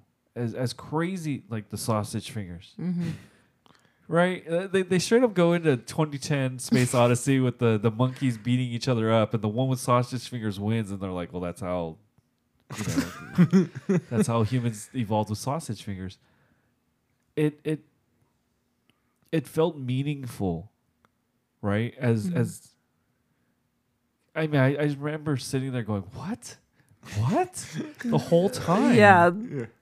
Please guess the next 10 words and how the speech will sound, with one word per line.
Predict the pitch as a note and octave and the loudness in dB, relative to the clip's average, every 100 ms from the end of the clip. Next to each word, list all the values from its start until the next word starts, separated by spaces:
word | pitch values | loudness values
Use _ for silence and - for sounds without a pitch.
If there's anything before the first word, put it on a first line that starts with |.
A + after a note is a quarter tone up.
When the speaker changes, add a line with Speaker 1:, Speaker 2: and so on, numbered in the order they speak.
| - | 8
Speaker 2:
Like, | A3 A3 | 8 8
every | - A3 A3+ A3 | 4 6 6 4
scene, | - G#3 G3 | 4 2 4
it | E3+ | 2
just | G3 G3 - | 0 -2 2
got, | F3 D#3+ - _ - | 4 4 0 _ -2
like, | G3 F3+ - | 0 0 -6
Speaker 3:
When | - A#2+ | -4 0
they're | A#2 | 2
piñatas. | A2 A2+ A2 G#2+ A2+ G#2+ E2 - | 2 0 0 2 2 0 -2 -6